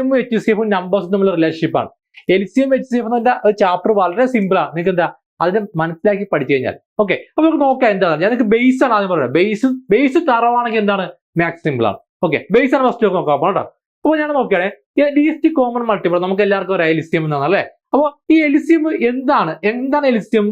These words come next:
എൽ സി എം നമ്പേഴ്സും തമ്മിലുള്ള റിലേഷൻഷിപ്പ് എന്താണ് നോക്കാം നമുക്ക്. ഞാൻ രണ്ട് നമ്പേഴ്സ് എടുത്തേക്കണേ, ആറും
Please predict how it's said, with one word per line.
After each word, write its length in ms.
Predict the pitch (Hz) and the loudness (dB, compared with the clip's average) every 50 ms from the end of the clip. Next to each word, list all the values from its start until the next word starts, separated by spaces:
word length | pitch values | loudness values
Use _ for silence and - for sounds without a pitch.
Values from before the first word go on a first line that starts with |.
| 220 220 202 | 2 2 2
എൽ 80 | 196 190 190 - | 2 0 -2 -2
സി 100 | 240 240 | -2 -2
എം 80 | 240 247 254 240 202 175 190 190 196 | -2 -2 -6 -4 -2 0 0 0 0
നമ്പേഴ്സും 380 | 196 190 190 202 214 202 202 220 | -2 -2 0 0 0 0 0 -2
തമ്മിലുള്ള 240 | 220 208 202 208 202 196 | 0 0 2 2 2 2
റിലേഷൻഷിപ്പ് 480 | 190 185 185 - 185 - 226 196 175 190 | 2 0 0 -2 -4 -4 -4 -2 -2 -2
എന്താണ് 200 | 170 151 127 - - - 262 277 | -2 -2 -4 -4 -6 -6 -2 0
നോക്കാം 240 | 240 202 - 165 147 131 | 0 0 0 -2 -4 -4
നമുക്ക്. 200 | 117 - - - _ _ _ _ _ _ _ - | -4 -6 -6 -8 _ _ _ _ _ _ _ 0
ഞാൻ 100 | 320 330 311 | 2 2 2
രണ്ട് 120 | 294 269 294 277 233 | 0 0 0 0 2
നമ്പേഴ്സ് 220 | 220 226 202 196 | 2 0 0 0
എടുത്തേക്കണേ, 300 | 180 180 165 170 170 180 180 - _ - 190 202 | 0 0 0 0 -2 -4 -6 -8 _ 0 0 2
ആറും 260 | 214 226 240 240 240 | 2 2 0 -2 0